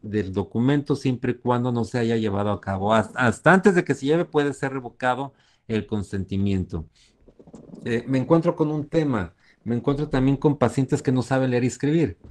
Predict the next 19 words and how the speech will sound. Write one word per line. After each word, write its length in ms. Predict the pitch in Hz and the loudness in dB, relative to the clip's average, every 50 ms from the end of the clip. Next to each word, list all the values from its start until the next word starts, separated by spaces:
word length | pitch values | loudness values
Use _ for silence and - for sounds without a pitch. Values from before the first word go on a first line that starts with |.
| - - - | -20 -14 -6
o 160 | - 120 113 | -4 -2 0
pacientes 540 | - 131 120 - 143 143 139 - 160 - - | 0 0 0 0 -2 -4 -4 -4 -6 -6 -6
que 200 | - - 143 135 | -6 -4 -2 -2
no, 640 | 123 127 127 139 143 147 151 151 156 156 156 - _ _ _ _ _ _ _ _ _ _ | 0 0 0 0 0 0 -2 -2 -2 -4 -6 -8 _ _ _ _ _ _ _ _ _ _
eh, 240 | - 123 120 113 120 | -12 -10 -8 -8 -4
sí, 180 | - - 185 180 | 0 2 2 2
principalmente 640 | - 156 131 127 131 - 170 180 185 180 180 180 | 2 0 -2 0 0 2 4 4 4 4 2 0
pacientes 460 | 165 - 139 - - 147 - - - | 0 0 0 0 0 -4 -4 -6 -8
que 100 | - 147 | -4 -2
no 100 | 139 135 | -2 -2
saben 240 | 131 - 143 143 143 | 0 0 -2 0 0
leer 100 | 139 135 | 0 -2
y 20 | |
escribir 240 | - - 139 143 160 - | 0 0 0 0 0 0
o 120 | 131 131 | -2 -2
que 80 | - 131 | -2 0
no 180 | 135 139 135 - | 0 0 0 0
pueden 260 | 139 131 131 131 117 | 0 0 0 0 -2
firmar, 400 | - 113 92 90 90 85 82 | -4 -4 -4 -4 -4 -6 -8